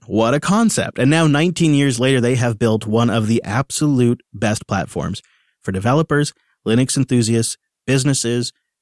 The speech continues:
and your everyday users. And I make that qualification because if you just want to run a personal portfolio, they have five dollar a month systems. You wanna run your own Mumblebox or maybe your own Jitsi or GitLab now,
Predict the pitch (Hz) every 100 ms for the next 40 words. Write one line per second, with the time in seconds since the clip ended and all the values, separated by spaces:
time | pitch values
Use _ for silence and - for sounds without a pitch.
0 | _ _ 180 202 143 107 95 78 69 67
1 | - - 147 165 190 190 233 - 175 -
2 | 147 131 - 185 - 117 - 143 185 269
3 | - 190 123 139 95 - 143 117 - 95
4 | - 131 95 - - 120 135 123 127 113
5 | 110 98 92 - 131 - - - - _
6 | _ _ 113 107 110 110 104 107 123 117
7 | 110 113 - 95 92 101 101 98 92 -
8 | 135 135 113 92 135 120 139 139 139 143
9 | 139